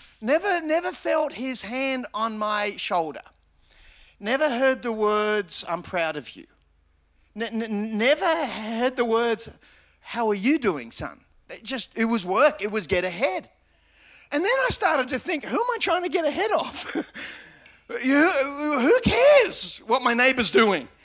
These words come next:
I'm not gonna give an account to my neighbor or to my parents or to my boss or to my children or to my spouse. I have to give account to my God.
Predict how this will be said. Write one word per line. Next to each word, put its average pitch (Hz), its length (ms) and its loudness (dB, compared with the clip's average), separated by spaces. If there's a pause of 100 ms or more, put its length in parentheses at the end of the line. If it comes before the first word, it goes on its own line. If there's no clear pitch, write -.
(600)
I'm 294 160 4
not 480 160 0
gonna 294 200 4
give 240 200 0
an 233 80 0
account 240 440 2
to 208 60 -2
my 202 200 2
neighbor 269 520 2 (440)
or 220 100 4
to 214 100 2
my 208 140 2
parents 269 760 0 (320)
or 202 120 2
to 190 80 0
my 185 160 2
boss 262 600 2 (260)
or 208 140 2
to 196 40 0
my 190 120 0
children 247 640 0 (360)
or 202 120 2
to 202 60 2
my 180 100 2
spouse. 277 680 0 (920)
I 302 200 4
have 320 180 2
to 320 100 -4
give 262 160 -2
account 214 580 -2 (440)
to 208 100 -4
my 180 180 4
God. 165 400 2